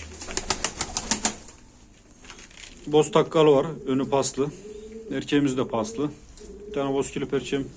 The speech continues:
dişi var. Tek tarafında kanadı tutuk arkadaşlar. Yedi sekiz yaşında. Sarı var. Sarıyla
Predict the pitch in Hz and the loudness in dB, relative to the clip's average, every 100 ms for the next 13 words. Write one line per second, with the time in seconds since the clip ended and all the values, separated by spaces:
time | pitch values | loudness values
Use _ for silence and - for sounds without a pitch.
0 | - - - - 143 120 113 107 - - | -18 -18 -10 -2 2 2 0 -8 -16 -18
1 | - - 202 202 214 220 226 226 - - | -20 -20 -16 -14 -12 -10 -10 -10 -16 -20
2 | - - - 139 - 139 123 139 127 131 | -20 -4 2 4 6 6 6 4 4 4
3 | 127 127 120 - - - - - - - | 4 4 0 -4 -18 -18 -16 -12 -10 -12
4 | - - - - 143 170 139 113 113 110 | -14 -18 -10 -4 0 8 8 8 4 2
5 | - 143 - 135 127 131 135 117 - 113 | 0 -2 2 2 4 2 4 4 2 0
6 | 123 - - - 208 208 220 240 240 233 | 0 -4 -18 -18 -16 -14 -12 -10 -10 -12
7 | - - - - - 143 156 139 117 - | -14 -20 -10 -2 4 8 10 10 6 -2
8 | - - - - - 202 226 240 240 220 | -12 -20 -18 -18 -16 -14 -12 -10 -10 -10
9 | - - - 113 131 135 147 139 135 | -12 -20 -14 0 6 8 10 8 6